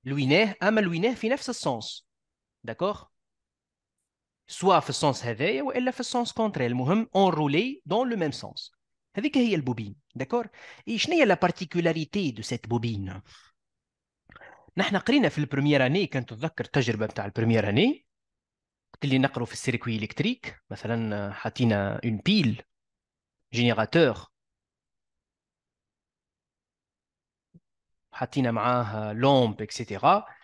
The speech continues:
داكوردو؟ لومب. وخلينا الفيل هذا، فيل دو، اون كويفر.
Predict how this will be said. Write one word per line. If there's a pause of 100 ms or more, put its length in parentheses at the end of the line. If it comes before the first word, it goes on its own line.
(880)
داكوردو؟ (2500)
لومب. (1500)
وخلينا
الفيل
هذا، (460)
فيل
دو، (960)
اون
كويفر.